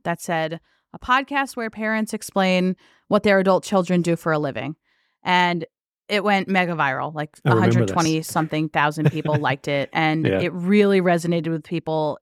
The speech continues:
Speaker 1: To this day, it still gets screenshot and posted on Instagram on all those big meme accounts.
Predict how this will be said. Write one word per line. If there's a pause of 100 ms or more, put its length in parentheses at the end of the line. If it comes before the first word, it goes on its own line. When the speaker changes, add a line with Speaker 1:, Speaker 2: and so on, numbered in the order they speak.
(100)
Speaker 1:
To
this
day, (340)
it
still
gets
screenshot
and
posted
on
Instagram
on
all
those
big
meme
accounts.